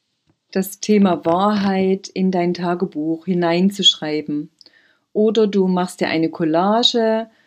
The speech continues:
mit vielen verschiedenen Zeitungsbildern oder eigenen Fotos,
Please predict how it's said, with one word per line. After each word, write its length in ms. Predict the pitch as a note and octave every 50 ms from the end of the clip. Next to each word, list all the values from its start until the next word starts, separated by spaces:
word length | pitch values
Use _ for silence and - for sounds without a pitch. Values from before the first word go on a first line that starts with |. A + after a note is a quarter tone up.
| _ _ -
mit 200 | F#3+ F3+ - -
vielen 600 | - - G#3 G#3 A3 A3 A3 G#3+ G3+ G3+ G3+ G3+
verschiedenen 880 | G3+ F#3+ F3+ - - G3 F#3+ G3 - F#3+ F3 E3+ E3+ E3 E3 D#3+ D#3+ D#3+
Zeitungsbildern 1300 | - - A3 G#3+ A3+ A3 A#3 G#3 G3+ G3 G3+ G3+ - - G3 G3 G3 G3 F#3+ G3 F#3+ F#3 F#3 F3+ F#3 F#3
oder 720 | - - E3 E3 D#3 E3 D#3+ D#3 D#3+ D#3+ D#3+ D#3+ E3 E3 _ _ _ _ _ _ _ _ _ _ _ _ _ -
eigenen 500 | - G#3 G#3+ G#3 A#3 G#3 E3 D#3 D3+ D3+
Fotos, 1040 | - - - A#3 B3 C4+ C4+ C#4 - C4+ B3 A#3+ A#3+ A#3+ A#3+ A#3 A#3 - - - -